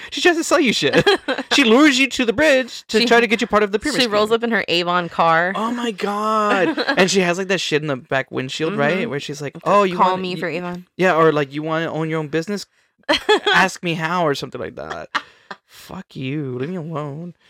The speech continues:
Speaker 1: So one legend talks about, and this is prob-, okay, before I even get to this one, this one's probably the worst one,
Speaker 2: Okay.
Speaker 1: in my opinion.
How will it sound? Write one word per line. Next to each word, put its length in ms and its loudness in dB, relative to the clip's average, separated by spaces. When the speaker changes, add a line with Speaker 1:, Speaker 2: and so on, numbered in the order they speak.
Speaker 1:
So 180 2
one 240 2
legend 320 -2
talks 280 -4
about, 380 0
and 120 -4
this 200 -6
is 80 -8
prob-, 500 -12
okay, 160 -10
before 280 -2
I 40 2
even 160 -2
get 140 -4
to 80 -20
this 140 -16
one, 140 -16
this 180 2
one's 140 -2
probably 440 0
the 640 -12
worst 380 2
one, 260 -18
Speaker 2:
Okay. 320 -14
Speaker 1:
in 100 -6
my 140 -2
opinion. 460 -12